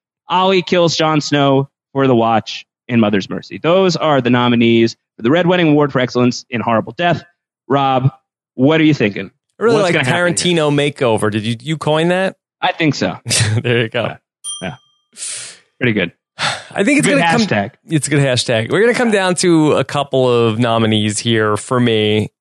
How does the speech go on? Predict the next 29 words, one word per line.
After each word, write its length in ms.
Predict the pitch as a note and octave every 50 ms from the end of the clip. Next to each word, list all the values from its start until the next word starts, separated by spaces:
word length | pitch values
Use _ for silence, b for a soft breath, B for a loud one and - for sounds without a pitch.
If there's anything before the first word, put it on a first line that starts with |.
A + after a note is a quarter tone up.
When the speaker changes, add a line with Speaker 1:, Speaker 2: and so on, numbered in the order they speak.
| _ _ _ _ _ _ _ _ -
Speaker 2:
And 100 | D#3 F#3
it's 140 | G3 E3
really 220 | F#3 B3 C#4+ D4+ B3
gonna 120 | C#4 C4
come 200 | - - A#3 A3+
down 180 | A3 G#3+ G#3+ G#3+
to 300 | - - G#3 F#3 F3+ F3
how 220 | E3 D#3 F#3 G3 A3
do 80 | A#3
people 500 | A3 - - G#3+ G3+ - _ F#3 F3+ F3
define 920 | D#3 C#3 D3+ C#3 - - - D3+ D3 C#3 C3+ C3+ C3+ C3 C3 B2+ B2+ A#2+ - _
most 340 | _ B2 C3+ C#3 C3+ - -
horrible 420 | - C#3+ B2+ A#2 A#2+ G#2+ G#2+ A#2
death? 340 | A2+ G2 A#2 G#2+ - G2 - -
Because 180 | - C#3 D#3 D3
there's, 240 | F3 F3 E3+ -
I 100 | - -
think 120 | F3 G3+ A#3
there's 180 | A3+ G#3 -
three 220 | - - G3+ B3+ C4+
different 320 | A#3+ A#3 - - F#3+ F3+
definitions 680 | E3+ D#3+ C#3+ - C#3 B2+ A#2 - - - - - -
here. 300 | - A2 G#2 - - - _ _ _ _ _ _ _ _ _ _ _ _
Speaker 1:
All 80 | B2+ B2
right, 220 | A2+ G#2+ - - - _ _ _
lay 180 | C3+ B2+ C#3
'em 80 | C#3 C3+
out. 220 | B2 A2+ F#2+ - _ _ _ _ _ _ _ _ _ _
Speaker 2:
First, 560 | _ - - D4+ D#4 D4 C#4 - - - -